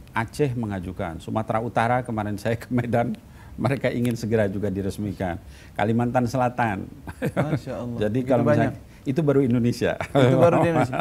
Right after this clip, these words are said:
Speaker 1: <laughs>
Speaker 2: Apa ada lagi yang di luar negeri, Habib?
Speaker 1: Ada. Jadi, apa namanya, sekarang ini alhamdulillah Majelis Rasulullah sallallahu alaihi wasallam, ah, itu sudah punya cabang di beberapa negara.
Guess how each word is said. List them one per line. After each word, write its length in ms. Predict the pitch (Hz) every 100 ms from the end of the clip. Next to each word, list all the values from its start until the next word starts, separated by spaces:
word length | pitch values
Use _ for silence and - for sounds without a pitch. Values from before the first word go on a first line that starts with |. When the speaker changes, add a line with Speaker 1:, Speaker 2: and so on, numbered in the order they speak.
| -
Speaker 1:
<laughs> 100 | 160
Speaker 2:
Apa 100 | 175 170
ada 140 | 175
lagi 180 | 190 190
yang 140 | 185
di 80 | 180
luar 160 | 180 180
negeri, 260 | 185 156
Habib? 280 | 151 123 117 - -
Speaker 1:
Ada. 320 | 135 135 127 98 87
Jadi, 420 | 98 98 117 123
apa 280 | 110 98 113
namanya, 560 | 104 101 101 104 127 113
sekarang 380 | 95 104 101 104
ini 160 | 107
alhamdulillah 1000 | 95 92 98 95 90 90 98 113 127 117
Majelis 540 | 107 92 87 87 92 -
Rasulullah 540 | 95 92 101 92 98
sallallahu 300 | 95 87 90
alaihi 100 | -
wasallam, 360 | 98 95 107 120 120 113 -
ah, 200 | 90 90
itu 180 | 98 107
sudah 220 | 104 92
punya 240 | - 98
cabang 380 | 92 90 95 110
di 80 | 98
beberapa 400 | 92 87 87 95
negara. 540 | 87 85 85 87 135